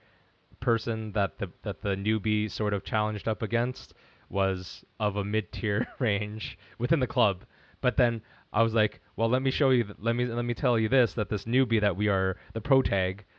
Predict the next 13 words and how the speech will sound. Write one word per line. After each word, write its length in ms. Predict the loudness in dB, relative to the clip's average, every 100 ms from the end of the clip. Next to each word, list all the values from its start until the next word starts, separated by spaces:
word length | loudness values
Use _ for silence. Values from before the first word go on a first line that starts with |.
| -8
that 120 | -4
we 100 | -2
are 100 | -2
following 540 | 0 0 2 -2 -4
here, 260 | -6 -6 -8 -12 -18
she 280 | -8 -2 2
actually 360 | 2 2 0
has 160 | 0 0
the 80 | -2
second 400 | -2 -2 -2 -4
biggest 280 | -2 -2 -2
bus 160 | -4
size," 360 | -2 -6 -6